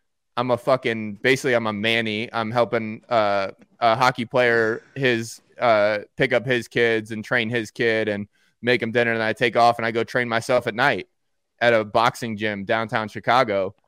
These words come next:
And then I'd, like, run where I could. I'd run at high schools. I'd jump fences. I'd do everything I had to do to make it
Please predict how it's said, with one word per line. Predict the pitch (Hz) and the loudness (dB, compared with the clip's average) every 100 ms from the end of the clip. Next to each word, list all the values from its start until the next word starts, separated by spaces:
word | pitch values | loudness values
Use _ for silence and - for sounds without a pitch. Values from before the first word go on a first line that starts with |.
| _ | _
And | 107 | -6
then | 110 | -2
I'd, | 110 | 0
like, | 107 104 | -2 -2
run | 101 113 113 110 | -2 0 0 0
where | 110 | 0
I | 101 | 0
could. | - 113 87 - - | 2 2 0 -6 -8
I'd | 113 107 | -6 -2
run | 120 | -2
at | 107 | -2
high | - 127 | 0 -2
schools. | 123 127 123 | -2 -4 -2
I'd | 113 107 | -2 -2
jump | 117 101 - | -6 -6 -4
fences. | 113 107 110 107 | -4 -4 -6 -4
I'd | 101 | -2
do | 117 | -2
everything | 113 113 110 | -2 -4 -4
I | |
had | 113 107 | -2 -4
to | 98 | -4
do | 110 | -6
to | |
make | 98 123 131 | -4 -4 -2
it | 98 | -6